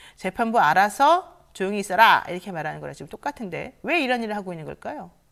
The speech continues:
피해자들이 고령과 지병으로 인해서 실질적인 피해 구제를 받을 시간이 얼마 없습니다. 이미 돌아가신 분들도 상당히 많아요. 그런데 외교부가 이런 태도를 보인다면 이 정부는 누구를 위한 정부인지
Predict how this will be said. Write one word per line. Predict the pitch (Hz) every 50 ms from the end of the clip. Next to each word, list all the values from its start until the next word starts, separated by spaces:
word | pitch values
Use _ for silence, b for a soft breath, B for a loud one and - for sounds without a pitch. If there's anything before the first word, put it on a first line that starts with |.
| _ B B B B B B B B B B B B B
피해자들이 | - 381 392 359 392 370 330 - 349 370
고령과 | 349 - - 226 247 294 294 294 294 294
지병으로 | 294 - 226 196 247 247 247 240 240 220 226
인해서 | 214 196 185 180 185 - 247
실질적인 | 247 - 339 330 - 339 285 - 262 233 233 240
피해 | - - 330 302
구제를 | - 254 247 226 226
받을 | 220 - 175 180 208 208
시간이 | 202 - - - - 330 359 349 349 320
얼마 | 262 180 190 208 202
없습니다. | 175 175 - - - 214 202 190 190 196 -
이미 | 214 233 285
돌아가신 | 277 - 233 254 262 262 262 262 226
분들도 | 214 202 208 202 -
상당히 | 233 254 254 240 277 285
많아요. | 262 196 147 147 151 165 208 226 - b b b b b b b b _
그런데 | - 226 247 240 220 185 170 139
외교부가 | 131 180 226 226 262 254 220 226 214
이런 | 196 190 202
태도를 | 202 254 214 226 208 196
보인다면 | - 196 180 175 170 156 147 151 - - -
이 | 202 254 277
정부는 | - 233 214 214 190 220 247 277 208
누구를 | 170 190 196 240 285 285 269
위한 | 247 226 208
정부인지 | 202 180 165 160 165 156 151 151 - 214 262